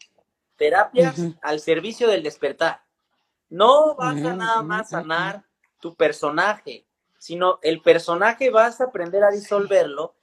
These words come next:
Speaker 1: en el espacio del infinito, del ser, del, del presente eterno. Y este presente eterno no es un personaje, es la conciencia divina, es el aquí y el ahora, que simplemente está aquí y ahora presente. Y llegar a esta conciencia,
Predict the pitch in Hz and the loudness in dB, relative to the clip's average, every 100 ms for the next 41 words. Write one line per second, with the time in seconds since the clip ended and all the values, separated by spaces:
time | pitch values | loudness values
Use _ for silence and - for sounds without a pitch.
0 | _ _ 143 156 156 151 - 185 196 214 | _ _ -8 -4 -2 -4 0 0 0 0
1 | 202 180 143 139 139 147 160 208 - 123 | 0 0 -2 -8 -12 -8 -8 -6 -6 -4
2 | 123 123 - 175 175 - _ _ 139 139 | -4 -4 0 4 4 0 _ _ -4 -2
3 | 139 139 143 - 135 180 180 170 151 190 | 0 0 0 -2 0 2 4 2 6 6
4 | 208 156 - _ _ _ - 185 220 277 | 6 2 -16 _ _ _ 4 4 6 2
5 | - 175 196 208 214 202 196 196 208 202 | 2 0 0 0 0 2 2 2 -2 -2
6 | 190 196 196 196 196 180 165 156 170 - | 0 0 0 -4 0 0 0 -6 -6 -8
7 | 117 - _ _ _ _ _ 170 202 220 | -16 -20 _ _ _ _ _ 0 4 4
8 | 180 156 170 185 185 170 175 214 185 - | 2 -6 -8 2 2 2 -4 -10 -12 -16
9 | _ - 156 180 190 156 - 175 160 151 | _ -6 -2 2 2 2 -2 -2 0 2
10 | 170 156 - 131 127 _ _ _ 170 175 | 2 0 -8 -14 -14 _ _ _ -10 0
11 | 180 180 180 - 180 - 180 165 165 170 | 2 2 -2 2 2 2 4 6 6 4
12 | 151 135 180 185 170 110 _ _ _ _ | -2 -10 -10 -12 -14 -20 _ _ _ _
13 | - 151 165 165 196 254 254 247 262 254 | -18 0 4 8 8 8 6 2 -4 -6
14 | 185 - 214 220 - 139 131 | -8 -8 -10 -10 -10 -12 -12